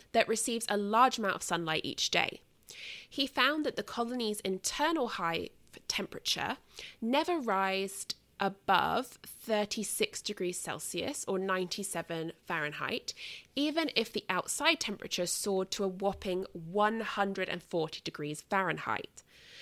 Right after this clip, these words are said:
Landauer had also placed an empty hive nearby and recorded that its internal temperature reached a hundred and six degrees Fahrenheit at the peak of the day, so we can see that the bees are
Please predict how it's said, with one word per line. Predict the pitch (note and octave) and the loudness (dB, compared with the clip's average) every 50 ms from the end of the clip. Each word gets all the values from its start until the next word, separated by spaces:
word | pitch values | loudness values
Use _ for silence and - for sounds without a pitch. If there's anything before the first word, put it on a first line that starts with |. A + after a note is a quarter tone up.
| - - - - - - | -14 -14 -14 -14 -12 -4
Landauer | A3+ B3 C4 D4 D4 C#4 D4 B3+ A#3 A3 G#3 G#3 | 2 4 4 4 4 2 2 2 4 6 4 4
had | G#3 - - G#3+ G3+ G3+ - | 4 4 2 2 2 2 2
also | - B3+ D#4+ E4+ - - A#3+ | 2 2 2 2 0 0 -2
placed | A#3+ - G#3 F3+ F3 - - | -2 0 0 0 0 0 -2
an | E3+ - - | -4 0 2
empty | C#4 D#4+ D3+ - - A#3+ | 2 2 2 -2 -4 -2
hive | G#3 F#3 F3 E3 D#3+ D#3+ - | 0 2 2 2 2 0 -2
nearby | E3+ D#3+ D#3+ - D3 C#3 - - - B3+ - _ - - - - - - - | -2 -4 -2 0 -2 -2 0 -2 -4 -6 -8 _ -20 -20 -20 -20 -6 6 8
and | A#3 A#3 A#3 A#3 | 8 8 8 4
recorded | A3+ A3+ - - C4+ B3+ A#3+ A#3+ A#3 A#3 | 0 -2 -2 2 2 2 4 2 0 0
that | A3+ G3+ G3 - - - | 2 0 0 0 0 0
its | - D#4+ E4 - - | 0 0 0 -2 -4
internal | C4+ A3+ - G#3 F#3+ F#3+ F3 | -4 -2 0 0 0 0 0
temperature | - - F3+ D#3+ - E3 - - F3+ | -2 -2 -4 -4 -4 -4 -4 -4 -4
reached | F3+ G3 F3+ F3 C#3 - - - - | -2 -4 -4 -2 -2 -2 -4 -2 -2
a | F#3+ | -2
hundred | F3+ - - - B3 C4 C4 B3+ A#3+ | -2 -2 0 2 2 2 2 0 0
and | A3+ G3 | -2 -2
six | - - C4+ - - | 0 0 -2 -2 -2
degrees | - - F#3 - D#3 D3 - - | -6 -6 -4 -2 -4 -4 -4 0
Fahrenheit | - F3 D#3+ D3+ C#3+ D3+ - D3+ C#3+ C#3+ - | 2 2 2 2 0 -2 0 0 2 2 2
at | - F3 - | 0 -2 -2
the | - E3+ | -4 -8
peak | - - - F3 - - - | -6 -2 -2 -2 -2 -2 -6
of | E3+ - - | -8 -6 -6
the | F#3+ | -6
day, | - - A3+ F#3+ - - - - - - - - - - - - | 0 4 4 4 4 2 -4 -6 -10 -10 -14 -12 -12 -14 -12 -10
so | - - B3+ | -6 -4 -2
we | B3+ C4+ | -2 -2
can | - C#4+ C#4+ | -2 -2 -2
see | C4 - - - D#4 D4+ D4+ D4+ | -2 -2 -2 -2 0 0 0 0
that | B3 A#3 A#3 | 0 0 -2
the | G#3+ | -2
bees | G#3 - G#3 G3+ G3 F#3+ F3+ - | -2 0 0 0 2 0 -2 0
are | - F3+ E3+ E3 E3 E3 E3 | 0 2 2 4 4 2 0